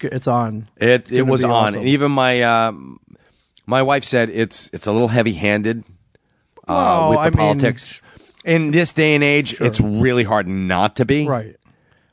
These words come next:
Speaker 2: But
Speaker 1: Well, I mean, pl-, you know, it's about the world's first black superhero, correct?
Speaker 2: Yes.
Speaker 1: Yeah, so, you know, you gotta throw a couple
Speaker 2: Well,
Speaker 1: messages
Speaker 2: back
Speaker 1: in
Speaker 2: in
Speaker 1: there.
Speaker 2: the day, they, they did have
Speaker 1: Nineteen sixty-six, yeah.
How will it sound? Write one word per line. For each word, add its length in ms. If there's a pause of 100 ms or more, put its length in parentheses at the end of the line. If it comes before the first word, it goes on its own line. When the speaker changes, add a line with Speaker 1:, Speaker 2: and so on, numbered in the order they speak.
(240)
Speaker 2:
But 320 (160)
Speaker 1:
Well, 160
I 100
mean, 360
pl-, 260
you 100
know, 80
it's 120
about 520
the 380 (220)
world's 360
first 460
black 200
superhero, 520
correct? 440 (160)
Speaker 2:
Yes. 340
Speaker 1:
Yeah, 160
so, 480
you 160
know, 60
you 100
gotta 320
throw 240
a 40
couple 300
Speaker 2:
Well, 220
Speaker 1:
messages 160
Speaker 2:
back 220
Speaker 1:
in 80
Speaker 2:
in 80
Speaker 1:
there. 80
Speaker 2:
the 60
day, 340
they, 360
they 240
did 160
have 140
Speaker 1:
Nineteen 140
sixty-six, 520
yeah. 140